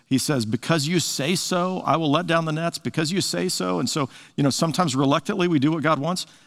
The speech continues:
But in this particular prayer, he's saying, you know, "Lord, save me."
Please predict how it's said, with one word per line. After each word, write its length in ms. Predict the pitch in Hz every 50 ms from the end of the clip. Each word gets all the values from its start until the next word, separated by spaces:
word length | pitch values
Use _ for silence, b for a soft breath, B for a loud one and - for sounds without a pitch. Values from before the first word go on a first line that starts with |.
| b b b
But 100 | - 131
in 80 | 127 123
this 180 | 120 160 170 -
particular 480 | - 180 - - 185 - 190 180 175
prayer, 220 | - - - 185 165
he's 120 | 151 139
saying, 380 | - - 147 139 135 127 123 - - _ _
you 120 | - 127
know, 140 | 123 117 113
"Lord, 440 | 123 117 117 139 170 165 147 123 110
save 500 | - - - - - 202 208 240 208 135
me." 320 | 117 98 87 80 - -